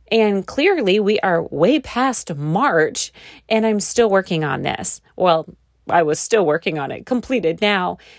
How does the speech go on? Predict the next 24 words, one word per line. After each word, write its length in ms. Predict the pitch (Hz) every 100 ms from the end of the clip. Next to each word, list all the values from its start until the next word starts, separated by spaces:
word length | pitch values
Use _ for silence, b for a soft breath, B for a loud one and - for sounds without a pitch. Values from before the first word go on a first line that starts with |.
| B B
And 120 | 247
honestly, 520 | - 269 359 - 262 -
I 80 | 233
think 200 | 233 311
I 40 | 392
had 240 | 240 226
some 120 | 220
insecurities 800 | - 208 220 196 - 196 208 202 -
about 360 | 190 185 - - -
releasing 840 | 196 190 185 190 302 440 247 190
a 60 | 160
podcast 640 | - 156 - 156 143 -
about 260 | 165 156 -
<laughs> 20 |
insecurities. 1400 | 180 208 202 - - 381 - 349 349 - - 254 - - - B B 240 -
Ironic. 420 | 262 285 208 - - B B B
I 140 | 240
know. 240 | 247 233 151
Welcome 560 | 202 226 285 233 226
to 120 | - 254
my 160 | 233
crazy 340 | 226 214 220 208
brain. 520 | 196 170 139 - 170 _ _ _ _ _ -
Okay, 240 | 220 180